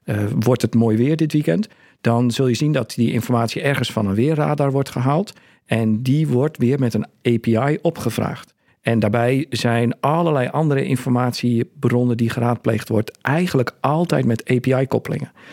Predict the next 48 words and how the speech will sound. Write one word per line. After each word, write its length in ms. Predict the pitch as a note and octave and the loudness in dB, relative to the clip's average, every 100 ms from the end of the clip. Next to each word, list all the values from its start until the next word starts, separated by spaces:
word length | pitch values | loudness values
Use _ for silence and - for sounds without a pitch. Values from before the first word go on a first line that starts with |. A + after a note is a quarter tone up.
| - - | -20 -2
Dus 120 | A#2 | 0
het 100 | B2 | 2
is, 160 | C#3 | 0
eh, 140 | - E3+ | 0 -4
d-, 100 | G3 - - C3 - | -4 -6 -6 -6 -6
d-, 80 | D3 - | -10 -10
wat 200 | - A#2+ | -2 -2
ik 60 | - | 0
van 140 | - | -2
sommige 460 | A2 D#3 D3 B2+ - | 0 2 2 2 0
apps 220 | B2+ - | -2 -2
begreep, 320 | C3+ G#2+ G#2+ | -2 0 0
zitten 240 | - C3+ A#2+ | 0 -2 0
er 140 | B2 | 0
wel 160 | A#2 A2 | 0 -2
tien 320 | - C#3+ C3 - | 0 0 0 0
A 100 | A#2+ | 0
P 80 | B2 | 0
I-koppelingen 840 | C3+ D3+ - - C3 B2+ A#2 A2 | 0 0 -2 -2 0 0 0 0
op 340 | - A2+ - - - - | 0 -2 -4 -20 -20 -12
om 260 | - B2+ B2 | -2 0 2
jou 360 | A#2+ C3 D3 D3+ | 2 2 0 0
een 80 | |
klein 200 | A#2 C3 | 0 0
stukje 240 | B2+ B2 C3+ | 0 -4 -2
informatie 540 | B2 A#2 A#2 A#2+ - | -4 0 0 0 -4
op 120 | - | -6
je 60 | - | -4
smartphone 540 | - A#2 A#2 - A2+ | -2 0 0 0 0
te 160 | G#2+ G#2+ | 0 0
tonen. 300 | C#3 A#2+ - - - - | 0 0 -2 -10 -20 -8
Dus 200 | - A2 | -2 0
de, 120 | A#2+ - | 2 2
de 100 | B2 | 2
hele 220 | D3+ F3 | 2 2
wereld 420 | A#2 C3 F#3 F#3+ | 2 2 0 -2
van 120 | - | -2
de 60 | C3 | -2
software, 580 | - E3 D#3+ D#3+ F#3+ G#3 _ _ | 0 -2 0 -2 -2 -6 _ _
waar 200 | - A#2 | -2 -2
allerlei 340 | - D#3 D#3 B2+ | 0 0 2 0
systemen 480 | - - C3 A#2 | -2 -2 0 0
steeds 420 | A2 - F#3 A3 - | -2 -2 -2 -2 -2
meer 160 | C3 | -2
aan 140 | A#2+ A2 | 0 -2
elkaar 260 | - - | 0 -4
gekoppeld 340 | D#3 - D#3 C#3+ | -2 -2 -2 0
worden, 240 | D3+ F#3 | 0 0